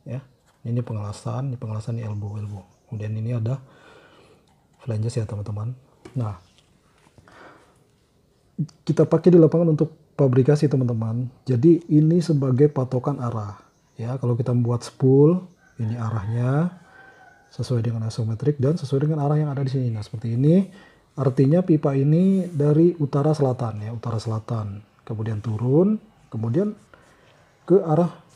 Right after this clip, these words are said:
ke arah barat, ya, ke arah barat timur. Tapi ini ke arah barat dia, karena dia ke sana maka dia arah ke,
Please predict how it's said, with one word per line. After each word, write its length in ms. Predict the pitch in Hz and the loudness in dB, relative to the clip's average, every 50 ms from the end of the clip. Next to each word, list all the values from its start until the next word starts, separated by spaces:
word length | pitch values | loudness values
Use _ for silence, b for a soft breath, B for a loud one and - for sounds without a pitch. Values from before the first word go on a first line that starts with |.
| _ _ | _ _
ke 80 | - | -10
arah 320 | 156 143 139 170 185 175 - | -6 -4 -2 0 0 -2 0
barat, 400 | 135 127 131 120 110 104 104 - _ _ - | 0 0 0 0 0 -2 -6 -10 _ _ -4
ya, 160 | 127 160 180 185 - - | -2 -2 -2 -4 -8 -12
ke 80 | - - | -12 -8
arah 160 | 123 147 156 | -4 -2 0
barat 240 | 139 123 123 120 - | 0 0 0 -2 -2
timur. 240 | - 123 117 117 110 | -2 -2 -2 -2 -2
Tapi 160 | 127 127 175 | -2 0 0
ini 160 | 180 180 175 | 0 0 0
ke 80 | - 160 | 0 0
arah 160 | 127 123 120 | 2 2 0
barat 240 | 120 113 117 110 104 | 0 0 -2 -4 -6
dia, 160 | 104 101 101 | -8 -10 -8
karena 240 | 101 110 107 120 120 | -8 -6 -4 -2 -2
dia 160 | 110 120 113 | -2 -2 -4
ke 80 | 113 | -4
sana 320 | - - 113 113 127 151 165 | -4 -4 -2 -2 0 0 0
maka 160 | 147 123 123 | 0 -2 -2
dia 240 | 127 127 131 120 120 | -2 -2 -2 -4 -4
arah 160 | 131 135 - | -6 -6 -6
ke, 240 | - 135 135 151 | -6 -4 -4 -4